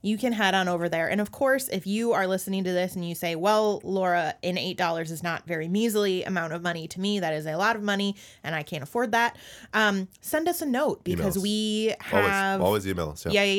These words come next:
Speaker 1: yeah. If you can't afford these special episodes, and you need them, write to us at print run podcast at gmail dot com because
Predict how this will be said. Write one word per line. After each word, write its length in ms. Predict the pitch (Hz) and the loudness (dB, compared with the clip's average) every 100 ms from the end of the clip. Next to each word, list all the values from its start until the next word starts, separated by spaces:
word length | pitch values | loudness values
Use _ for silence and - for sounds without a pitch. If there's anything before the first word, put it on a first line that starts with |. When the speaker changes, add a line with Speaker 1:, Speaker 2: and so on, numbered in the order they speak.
| 185 123 | 2 0
Speaker 1:
yeah. 20 | |
If 140 | 165 | -2
you 120 | 214 214 | -4 -4
can't 360 | 302 277 269 226 | -2 0 0 -4
afford 420 | - 240 233 220 | -2 2 2 2
these 160 | 226 | -2
special 320 | - 202 214 - | 0 -2 0 -2
episodes, 480 | 190 202 214 202 | -2 -2 0 0
and 160 | 190 180 | 0 0
you 100 | 208 | 2
need 340 | 208 202 214 | 2 2 2
them, 340 | 180 160 160 165 - - _ | 2 0 0 -6 -10 -20 _
write 340 | 165 180 254 254 | 0 0 2 -2
to 240 | 269 208 | 0 2
us 320 | 151 196 - - | 2 0 0 0
at 180 | 175 | -2
print 200 | - 226 | -2 -2
run 140 | 233 226 | 0 -2
podcast 520 | 220 196 202 196 - | -2 -4 -2 -4 -4
at 60 | 175 | -4
gmail 260 | 180 175 170 | -2 0 0
dot 180 | 156 | -2
com 400 | - 196 190 185 | -4 -2 0 0
because 720 | 180 175 196 175 175 175 170 | -2 -4 -2 2 2 0 -4